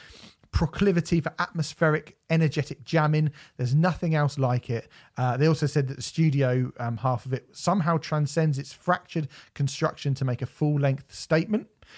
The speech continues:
Uh, the Daily Telegraph gave it three out of five when they reviewed the entire Pink Floyd discography in two thousand twelve. The Rolling Stone album guide has given it two and a half out of five, not terrible.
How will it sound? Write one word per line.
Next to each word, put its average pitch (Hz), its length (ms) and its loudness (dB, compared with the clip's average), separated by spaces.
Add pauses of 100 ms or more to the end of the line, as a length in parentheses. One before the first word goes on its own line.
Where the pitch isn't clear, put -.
(200)
Uh, 147 240 4
the 160 100 2
Daily 185 280 2
Telegraph 185 500 0
gave 170 160 -4
it 170 100 -10
three 170 300 0
out - 80 0
of 156 80 -4
five 208 320 -2
when 165 80 0
they 151 140 2
reviewed 143 340 0
the 143 140 -2
entire 143 440 0
Pink 143 240 -4
Floyd 139 220 -2
discography 147 460 -6
in 165 100 -4
two 147 100 -6
thousand 135 340 -4
twelve. 165 360 -2 (320)
The 151 80 2
Rolling 175 320 4
Stone 170 420 2
album 165 300 2
guide 165 260 4
has 147 80 -4
given 147 220 -2
it - 100 -16
two 170 180 0
and 160 80 2
a 143 40 2
half 160 320 0
out 170 100 -4
of 143 80 -8
five, 190 380 -4
not - 200 -4
terrible. 165 600 0